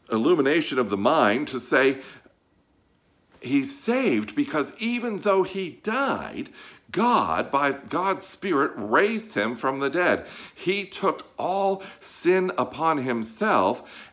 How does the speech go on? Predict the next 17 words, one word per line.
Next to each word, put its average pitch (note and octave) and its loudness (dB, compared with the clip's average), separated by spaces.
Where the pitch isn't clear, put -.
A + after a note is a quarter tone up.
and D3+ 0
was D3+ 4
saved D3 2
from C3+ 2
the, A#2+ -2
the G#2 -2
death D#3+ 4
that C3+ 2
that, A#2+ 4
uh, G#2 0
caused C3+ -2
him. D2+ -4
So G#2 -2
he G2+ -4
is G2 -2
indeed F2 -4
victorious. D#2 -6